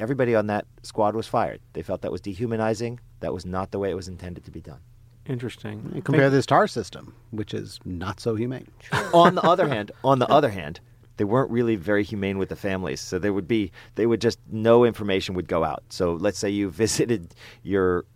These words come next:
Speaker 1: uh, loved one in prison once every two weeks or once every four weeks, you'd show up and they would say, uh, "You need to, you need to go to the, the sixth floor." And then you'd go to the sixth floor and they'd say, uh,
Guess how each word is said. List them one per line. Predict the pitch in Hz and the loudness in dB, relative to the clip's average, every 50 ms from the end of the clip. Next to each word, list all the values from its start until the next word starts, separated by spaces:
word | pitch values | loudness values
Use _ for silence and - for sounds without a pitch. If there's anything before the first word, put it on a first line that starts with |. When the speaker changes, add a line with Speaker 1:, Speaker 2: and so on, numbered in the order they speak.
| - 92 | -2 0
Speaker 1:
uh, | 95 92 92 | 2 2 2
loved | 90 98 101 98 92 87 | 2 0 0 0 0 0
one | 101 95 95 98 | -2 -2 -2 -2
in | 95 87 87 | -4 -6 -6
prison | - 104 92 87 85 95 92 90 90 90 - - | -4 -2 -2 -2 -2 -4 -6 -6 -8 -10 -12 -8
once | - 90 90 87 - | -6 -6 -6 -4 -4
every | 101 85 90 90 85 | -4 -4 -4 -6 -6
two | - 98 90 | -6 -4 -4
weeks | 87 87 87 87 - - - | -2 -2 -2 -4 -6 -8 -8
or | 82 76 | -6 -4
once | 76 85 82 - | -4 -4 -4 -4
every | - 87 87 85 | -6 -6 -6 -6
four | - 85 82 | -6 -6 -6
weeks, | 85 85 - - | -6 -8 -8 -8
you'd | 98 95 - | -10 -10 -8
show | - - - 110 98 | -8 -4 -2 0 2
up | 82 65 - - - - - - - - - - - - - | 2 0 -2 -4 -8 -18 -20 -20 -20 -20 -20 -20 -20 -18 -14
and | - 87 90 87 85 78 - - | -12 -10 -10 -10 -10 -12 -14 -12
they | 85 92 87 87 | -10 -6 -4 -4
would | 87 87 82 | -4 -4 -6
say, | - - 90 82 80 80 - | -6 -6 -4 -4 -4 -4 -4
uh, | - 71 71 69 | -6 -6 -6 -8
"You | 73 71 80 82 | -8 -10 -10 -10
need | 82 82 73 - | -10 -10 -10 -10
to, | - 67 65 - - | -12 -12 -12 -12 -12
you | 76 | -14
need | 78 73 - | -14 -14 -12
to | - | -10
go | - 73 69 | -10 -10 -10
to | 67 | -10
the, | 65 69 64 64 58 - - - - | -10 -10 -8 -8 -10 -12 -14 -18 -14
the | 67 67 64 60 55 | -12 -12 -10 -10 -12
sixth | - - - 73 - - | -12 -12 -12 -12 -14 -16
floor." | - - - 50 50 - - - - | -14 -14 -12 -12 -12 -14 -18 -18 -12
And | - 87 | -8 -6
then | 92 90 | -6 -6
you'd | 87 92 80 | -6 -4 -4
go | 95 90 | -2 -2
to | 82 | -2
the | 82 | -4
sixth | - - 92 82 - - | -6 -8 -10 -12 -10 -8
floor | 90 85 82 80 | -6 -4 -4 -4
and | 78 76 | -4 -6
they'd | 71 - | -10 -10
say, | - 73 69 | -10 -10 -8
uh, | 69 69 67 64 | -8 -8 -8 -10